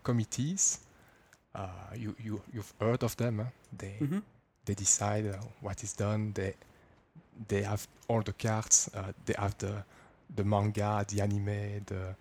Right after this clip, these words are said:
Speaker 1: figurines. They jungle with that. Uh, so they say they, they hold the, the I P li-, licenses as well as m-,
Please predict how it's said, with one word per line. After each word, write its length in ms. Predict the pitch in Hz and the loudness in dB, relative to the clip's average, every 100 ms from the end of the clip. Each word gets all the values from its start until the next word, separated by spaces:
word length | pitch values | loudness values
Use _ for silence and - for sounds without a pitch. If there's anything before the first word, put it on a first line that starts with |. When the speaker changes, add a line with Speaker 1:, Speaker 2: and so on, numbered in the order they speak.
| - - - _ _ | -16 -20 -20 _ _
Speaker 1:
figurines. 800 | - - 101 101 104 107 - - - - - - - - _ _ _ _ - 156 | -8 -2 2 2 2 2 0 0 -4 -20 -20 -20 -20 -20 _ _ _ _ -20 -14
They 200 | - 98 | -8 -8
jungle 360 | 101 104 104 104 | -4 -2 0 0
with 220 | 95 92 | -2 -2
that. 280 | 120 143 - - - - - _ _ _ - | -2 -4 -6 -18 -20 -20 -20 _ _ _ -4
Uh, 260 | 101 104 104 110 | -4 -4 -8 -10
so 220 | - 110 | -2 0
they 140 | 110 | 4
say 340 | 107 - 117 117 - - - - - - - - _ | 4 6 4 0 -8 -20 -20 -20 -20 -20 -20 -20 _
they, 200 | 113 107 - | 2 2 0
they 120 | 107 | -2
hold 440 | 98 147 151 117 104 - - - | 0 2 2 0 -6 -10 -16 -12
the, 260 | - 101 98 101 | -6 -4 -4 -6
the 100 | 120 113 | -6 -2
I 120 | 110 - | -2 -2
P 160 | - | 0
li-, 200 | 104 107 - | 2 2 2
licenses 800 | 113 117 - 147 - 175 - - - - - - - - | 2 4 4 2 0 2 4 2 -4 -20 -20 -20 -20 -2
as 240 | 107 - | -2 2
well 200 | 110 104 | 2 4
as 340 | 101 - - 123 | 4 4 2 -6
m-, 220 | - | -8